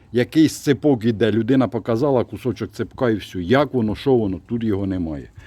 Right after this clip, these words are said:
Воно стояло отут, отут. Ну, тут видно, що лінійка йде, там куча шестерень, наверно, так, як в токарному станку, не знаю. Коротше, думав, гадав,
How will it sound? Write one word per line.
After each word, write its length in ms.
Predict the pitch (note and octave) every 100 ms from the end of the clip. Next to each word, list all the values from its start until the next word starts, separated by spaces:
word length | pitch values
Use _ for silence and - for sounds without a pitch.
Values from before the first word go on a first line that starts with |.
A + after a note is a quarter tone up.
| - -
Воно 260 | F2 B2 C3
стояло 520 | - G#2+ A#2 A2 G2
отут, 400 | F#2+ G#2+ F#2+ - - -
отут. 420 | F#2 - F2 - - - - -
Ну, 120 | D3
тут 260 | C#3 B2+ F#2+
видно, 320 | G#2 C3 G2+
що 160 | F2 F#2+
лінійка 500 | G#2 D3 D#3+ C#3+ B2
йде, 240 | A2+ A2
там 200 | F#2 F#2+
куча 340 | - G#2+ G2+ F#2
шестерень, 500 | E3 C3+ - G#2+ G#2
наверно, 260 | G2 G2
так, 200 | E2+ E2+
як 140 | F2 -
в 20 |
токарному 440 | E2+ - E2+ D#2+
станку, 400 | - E2 D2+ -
не 100 | E2
знаю. 220 | D2 C#2+ A#1+ - - - - _ _
Коротше, 480 | G2+ G#2+ G2 - C#2+
думав, 340 | D#2 G#2+ G#2 F2
гадав, 420 | F#2 G2 A#2